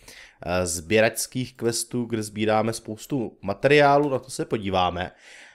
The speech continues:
A pak jsem tady přidal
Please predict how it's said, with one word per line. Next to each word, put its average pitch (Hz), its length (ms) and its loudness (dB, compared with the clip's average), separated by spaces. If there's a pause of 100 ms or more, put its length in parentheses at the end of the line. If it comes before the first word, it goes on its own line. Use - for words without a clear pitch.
(120)
A 92 1300 -2 (120)
pak - 200 -10
jsem 113 240 -4
tady 120 380 -2 (440)
přidal 117 680 2